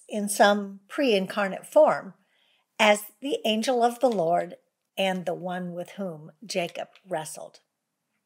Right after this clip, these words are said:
This interpretation resolves any concern about the inability of humans to see God the Father,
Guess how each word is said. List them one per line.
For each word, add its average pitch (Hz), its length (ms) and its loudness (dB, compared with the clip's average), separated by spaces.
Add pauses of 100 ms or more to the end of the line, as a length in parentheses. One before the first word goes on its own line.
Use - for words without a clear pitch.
(720)
This 453 180 8
interpretation 285 800 4
resolves 196 460 8
any 254 180 6
concern 285 540 4
about 190 260 6
the - 140 -14 (160)
inability 185 680 2 (100)
of 190 300 -10
humans 180 600 0
to 185 140 -8
see 185 480 0 (140)
God 180 360 6
the - 80 -8
Father, 196 540 6